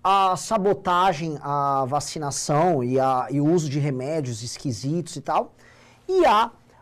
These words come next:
ah, vamos dizer assim, a, a própria infiltração ideológica dentro do aparato de saúde, e várias pessoas que já foram convidadas pra isso, que eram muito mais ideólogos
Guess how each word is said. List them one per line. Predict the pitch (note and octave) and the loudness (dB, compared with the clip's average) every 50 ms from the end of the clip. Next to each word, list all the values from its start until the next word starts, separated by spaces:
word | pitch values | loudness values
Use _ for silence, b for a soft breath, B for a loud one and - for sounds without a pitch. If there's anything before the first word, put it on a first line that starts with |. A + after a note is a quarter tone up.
| b _ - | b _ 0
ah, | A#3 A#3 A#3 A3 - G3 | 2 4 4 4 2 -2
vamos | G#3 C4 C#4 A#3+ | -4 -4 -4 -4
dizer | B3 - | -4 -6
assim, | - - B3 G#3+ F3 - - _ | -4 -4 -4 -4 -4 -8 -6 _
a, | F#3 G3 G3+ G3+ G3 F#3+ - - _ _ _ _ _ _ | 0 2 4 2 2 0 -4 -14 _ _ _ _ _ _
a | - F#3 | -4 -4
própria | - - D4 D4+ - F4 | 2 2 2 2 2 0
infiltração | E4+ D#4+ - - D#4+ D4+ - B3+ A3 E3+ - - C4+ D4+ | -2 0 0 -2 -2 2 2 0 0 0 0 -2 -2 -2
ideológica | C#4 G#3+ B3 A#3+ G#3+ F#3+ F#3 G3 A3+ A#3+ A3+ - - D#3 | 0 2 4 4 6 6 6 6 6 4 0 -2 -4 -2
dentro | G3+ F#3+ G3+ G#3+ - G#3 | -2 0 -2 -2 -4 -2
do | G3 F3+ G3 | 0 4 4
aparato | F#3+ F3 - F#3 F3+ E3+ E3 E3 D#3+ - | 4 2 2 2 2 2 2 2 0 -2
de | E3 - | -6 -10
saúde, | - - - B3 - E3 F3 A3+ C4+ - C#4+ | -6 -4 -2 0 0 0 0 -2 -2 -4 -4
e | E3+ C#3 | -4 -4
várias | C3 A#2 C3 D3 D#3 E3+ C#3+ - | -2 0 2 2 2 2 0 -4
pessoas | - - B2+ - - E3+ - | -8 -10 -10 -8 -8 -10 -10
que | - D#3+ C3+ A#2+ A2 F#2+ E2+ F2+ G#2+ | -8 -6 -6 -6 -6 -6 -10 -12 -10
já | G#2+ C3 | -10 -10
foram | A#2+ - D3+ C#3+ C#3+ | -4 -2 -2 -2 -2
convidadas | - D#3 C3 B2 A#2+ C3+ C#3 C3+ A#2 | -2 -6 -6 -4 -2 0 -2 -2 -4
pra | - A#2+ C#3+ | -6 -6 -6
isso, | G3+ G3 - b b b b b b b b b b | -6 -6 -8 b b b b b b b b b b
que | - G4 | 2 4
eram | G4 E4+ C#4 C#4 C4 B3 | 4 6 6 8 8 8
muito | A#3 C4+ C#4+ D#4 | 6 4 2 2
mais | C4 A3 A3 F#3 E3+ | 4 4 4 4 2
ideólogos | G3+ F3 G3+ G3+ F3 E3 F3+ G3 F#3 E3+ C#3+ D3+ C#3+ - - - - | 4 6 8 8 8 8 8 8 8 6 6 4 2 2 0 -4 -6